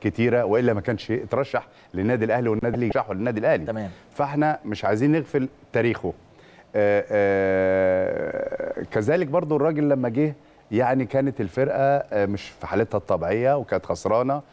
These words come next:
Speaker 1: وكانت، آه، متزايلة القايمة الإفريقية،
Speaker 2: مجموعة.
Speaker 1: وكان في مشاكل كبيرة في، آه، آه، الفريق. الراجل عمل نتائج كويسة ومشي بيها. انت لغاية دلوقتي انت في بطولة الدوري، ان شاء الله لو ربنا كرمك وكسبت المؤجلات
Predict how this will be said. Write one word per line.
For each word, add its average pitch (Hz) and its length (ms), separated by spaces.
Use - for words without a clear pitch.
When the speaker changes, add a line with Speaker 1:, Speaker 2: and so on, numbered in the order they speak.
Speaker 1:
وكانت، 98 380
آه، 98 140
متزايلة 104 560
القايمة 110 460
الإفريقية، 98 880
Speaker 2:
مجموعة. 117 160
Speaker 1:
وكان 101 200
في 156 280
مشاكل 131 480
كبيرة 123 520
في، 127 220
آه، 143 100
آه، 95 460
الفريق. 104 400
الراجل 131 220
عمل 135 200
نتائج 135 360
كويسة 113 480
ومشي 120 520
بيها. 127 440
انت 104 240
لغاية 110 240
دلوقتي 135 420
انت 127 180
في 117 140
بطولة 127 360
الدوري، 120 380
ان 104 60
شاء 135 180
الله 127 200
لو 139 280
ربنا 104 400
كرمك 107 300
وكسبت 139 340
المؤجلات 110 520